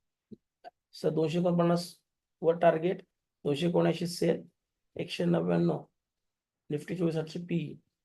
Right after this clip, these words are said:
बारा डिसेंबर एक्सपायरी बद्दल. सोहम देसाई सर, आपल्या सगळ्या इंडिकेटर मध्ये आहे, तुम्ही इंडिकेटर फॉलो करा सोहम देसाई सर, दुसरं काही फॉलो करू नका. हम्म? आणि Telegram फॉलो करा आपला.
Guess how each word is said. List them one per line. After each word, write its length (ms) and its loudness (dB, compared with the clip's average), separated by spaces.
बारा 160 4
डिसेंबर 320 -2
एक्सपायरी 300 -4
बद्दल. 340 -4
सोहम 320 4
देसाई 260 8
सर, 340 8
आपल्या 260 4
सगळ्या 220 6
इंडिकेटर 400 6
मध्ये 240 2
आहे, 560 12
तुम्ही 220 8
इंडिकेटर 540 6
फॉलो 260 10
करा 180 10
सोहम 300 4
देसाई 280 6
सर, 240 2
दुसरं 480 -2
काही 120 10
फॉलो 200 8
करू 220 2
नका. 140 -10
हम्म? 180 0
आणि 160 4
Telegram 320 12
फॉलो 160 8
करा 140 4
आपला. 200 -6